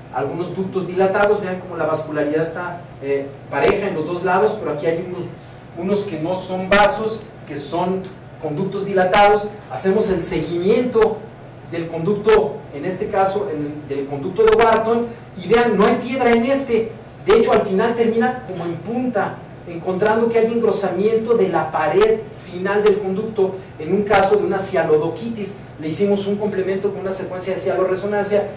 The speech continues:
y vean cómo tiene tendencia a terminar en punta en la zona donde tiene el proceso inflamatorio de la pared del conducto de Wharton.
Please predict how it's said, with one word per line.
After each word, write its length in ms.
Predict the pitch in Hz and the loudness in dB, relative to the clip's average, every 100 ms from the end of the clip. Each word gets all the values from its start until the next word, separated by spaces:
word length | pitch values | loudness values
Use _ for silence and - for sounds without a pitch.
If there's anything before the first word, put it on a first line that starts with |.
| - | -12
y 80 | 160 | -4
vean 160 | 190 196 | -2 0
cómo 180 | 202 202 | 0 -2
tiene 240 | - 208 208 | 0 0 0
tendencia 480 | 196 170 190 185 | 0 -2 -2 -2
a 20 | 190 | -4
terminar 380 | 175 160 180 190 | -4 -4 -2 -2
en 120 | 190 | -2
punta 480 | 202 196 202 196 - - 151 | -4 -4 -2 -4 -4 -12 -8
en 60 | |
la 80 | 156 | -4
zona 280 | 160 175 190 | -4 -2 -4
donde 240 | 165 160 | -2 -4
tiene 260 | 156 175 190 | -4 -4 -4
el 320 | 175 156 147 143 | -2 -6 -8 -8
proceso 320 | 151 160 175 | -6 -6 -6
inflamatorio 560 | 202 208 185 175 170 190 | -2 0 0 -2 -2 -2
de 80 | |
la 160 | 151 139 | -2 -4
pared 220 | 139 - | -4 -4
del 140 | 123 117 | -4 -6
conducto 400 | 127 127 123 123 | -8 -10 -6 -6
de 100 | 117 | -4
Wharton. 440 | 117 117 - - | -4 -4 -8 -16